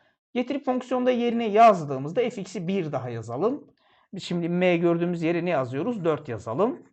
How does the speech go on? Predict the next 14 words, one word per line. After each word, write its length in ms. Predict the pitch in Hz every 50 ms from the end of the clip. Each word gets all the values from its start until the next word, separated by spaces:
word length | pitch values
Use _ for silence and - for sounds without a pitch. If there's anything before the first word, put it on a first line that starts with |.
| _ _ 254
Bakalım 420 | 180 - - 139 139 185 220 240
yeni 320 | 208 175 180 175 175 170 151
gelen 260 | 139 147 156 143 143
ifadem 500 | 135 - 123 120 139 185 226 220 202 180
ne 40 | 165
olacak? 720 | 139 113 107 104 110 113 196 233 269 - - - - _ _ _ _ _ _ _ _ _ _ _ _ _ _ _ _ _ _
E, 60 | -
X 280 | - 226 208 - - -
kare, 480 | - 269 262 247 214 220 254 - - - _ _ _ _ _ _ _ _ _ _ _ - 170 160
dördü 280 | 196 208 220 226 208 226
yerine 340 | 226 226 226 220 220 220
yazdım. 560 | 208 214 226 214 170 151 - 269 254 220 170 156
Beş 240 | 190 196 - -
X 340 | - - - - - - -